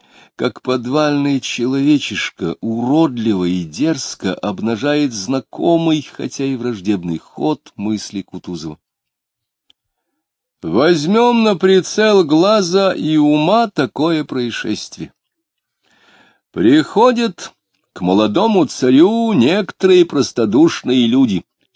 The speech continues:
и предлагают: «Ты бы, твоё величество,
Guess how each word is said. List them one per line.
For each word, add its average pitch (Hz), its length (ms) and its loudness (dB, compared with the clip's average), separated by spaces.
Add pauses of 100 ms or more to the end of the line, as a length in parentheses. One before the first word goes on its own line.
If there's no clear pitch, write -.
(120)
и 196 220 4
предлагают: 147 800 -2 (560)
«Ты 240 320 4
бы, 247 320 2
твоё 107 460 4
величество, 135 960 0